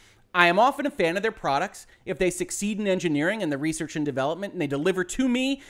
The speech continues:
value that exceeds the price that I pay for it. I think that the PlayStation two was the best of its generation. I think that the Xbox three sixty was the best of its generation. I am agnostic. I want great games. I want great consoles. I want great companies that treat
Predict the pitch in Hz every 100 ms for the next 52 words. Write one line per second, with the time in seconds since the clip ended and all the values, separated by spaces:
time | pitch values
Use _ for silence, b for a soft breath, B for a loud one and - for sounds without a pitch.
0 | B 156 175 180 240 240 226 220 - 220
1 | 233 180 202 - 190 190 202 185 185 185
2 | 170 - 120 110 127 165 156 - - 170
3 | 151 165 151 147 - 226 202 151 160 160
4 | 156 165 - 175 170 175 - 175 - B
5 | B 196 185 208 202 220 214 - 220 214
6 | - 233 - 285 269 214 175 156 156 170
7 | 175 175 190 - 165 139 131 123 254 269
8 | 269 262 226 247 240 - 110 - b b
9 | 190 196 214 196 160 247 262 185 220 247
10 | 247 - - 175 196 202 160 208 - 202
11 | 208 - 220 220 B B - 240 302 302
12 | 208 294 285 202 285 277 285 240 254 -
13 | - 277